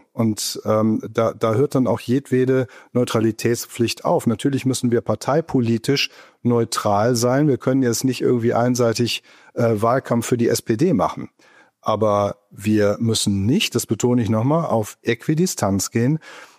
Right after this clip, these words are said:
gegenüber einer ganz klar rechtsradikalen Partei,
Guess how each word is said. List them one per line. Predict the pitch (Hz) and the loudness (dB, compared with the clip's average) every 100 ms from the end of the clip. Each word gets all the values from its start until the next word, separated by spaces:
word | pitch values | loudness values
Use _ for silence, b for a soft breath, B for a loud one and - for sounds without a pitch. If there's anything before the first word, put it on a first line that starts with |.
| B | B
gegenüber | - 135 151 147 117 110 123 143 160 - | -2 0 2 2 0 2 2 2 0 -4
einer | 120 113 113 - _ | -2 0 0 -4 _
ganz | - 127 208 - | -2 0 0 -2
klar | - 110 120 139 101 | -2 0 0 -2 -4
rechtsradikalen | 120 120 - - 139 156 - 98 101 113 123 - | -2 -2 -4 -2 0 -2 -2 0 2 0 -2 -4
Partei, | 135 139 190 131 95 | -4 -2 0 2 2